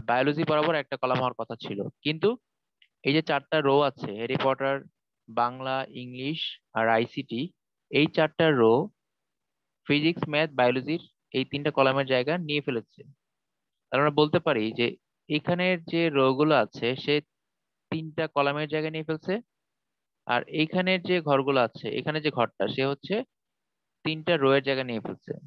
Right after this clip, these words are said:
তো এই জিনিসটাকে বলা হয় রো স্প্যান, মানে রো এর বিস্তার হয়েছে, আর এখানে যেটা হয়েছে এটাকে বলা হয় কোল স্প্যান বা কলামের স্প্যান হয়েছে। তো আমাদের আজকের টার্গেটটা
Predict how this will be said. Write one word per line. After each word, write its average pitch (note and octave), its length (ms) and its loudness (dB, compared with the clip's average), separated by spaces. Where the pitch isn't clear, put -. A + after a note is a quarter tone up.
তো - 20 0
এই E3 80 6
জিনিসটাকে F3+ 380 2
বলা D3 220 6
হয় E3+ 160 2
রো C3 100 8
স্প্যান, A2 320 -2
মানে A2+ 140 0
রো B2 180 4
এর C#3 80 2
বিস্তার C#3 320 0
হয়েছে, A#2+ 300 2
আর A#2 120 -2
এখানে D3+ 300 -2
যেটা D3 200 -2
হয়েছে C#3+ 280 2
এটাকে C#3 240 0
বলা C3+ 160 2
হয় C3 100 -6
কোল D3+ 140 0
স্প্যান G#2+ 320 -10
বা A2+ 60 0
কলামের B2+ 320 2
স্প্যান A#2 320 -4
হয়েছে। - 280 -6
তো - 100 0
আমাদের D3+ 220 4
আজকের F3 360 0
টার্গেটটা C#3 400 -2